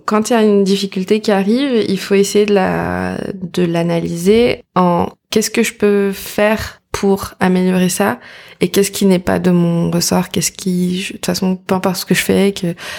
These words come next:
je saute en l'air, que je fasse trois fois le tour de la pièce, ça va rien changer. Et laisser ça de côté et essayer d'agir sur ce sur quoi tu peux agir et essayer de le faire au-, autant que faire se peut à, à froid.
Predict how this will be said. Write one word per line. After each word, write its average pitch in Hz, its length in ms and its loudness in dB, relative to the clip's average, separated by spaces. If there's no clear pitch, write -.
je 165 460 0
saute 180 300 0
en 185 80 2
l'air, 190 340 2
que - 100 -2
je 175 60 -2
fasse - 180 -4
trois - 140 -6
fois 180 120 -2
le 180 60 -6
tour 180 120 0
de 180 60 2
la 175 100 2
pièce, 185 220 -2
ça 180 120 -4
va 151 120 0
rien 165 180 2
changer. 180 400 0
Et 180 120 2
laisser 214 240 2
ça 233 160 2
de - 40 -8
côté 226 440 2
et 190 60 4
essayer 196 220 2
d'agir 180 320 2
sur - 220 -4
ce - 140 -4
sur - 180 -8
quoi 180 140 -2
tu - 160 -6
peux - 120 -8
agir 185 380 0
et - 260 -12
essayer 185 260 0
de 185 60 -12
le 180 40 -2
faire 190 280 -6
au-, 180 180 -8
autant 180 260 -6
que - 80 -16
faire 196 180 -8
se 196 140 -6
peut 196 260 -4
à, 165 400 -8
à 185 100 -8
froid. 214 600 -2